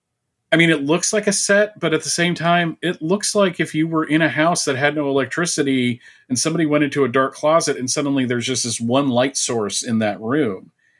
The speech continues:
And it really just added to,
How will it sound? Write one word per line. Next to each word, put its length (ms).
And 180
it 140
really 540
just 440
added 600
to, 880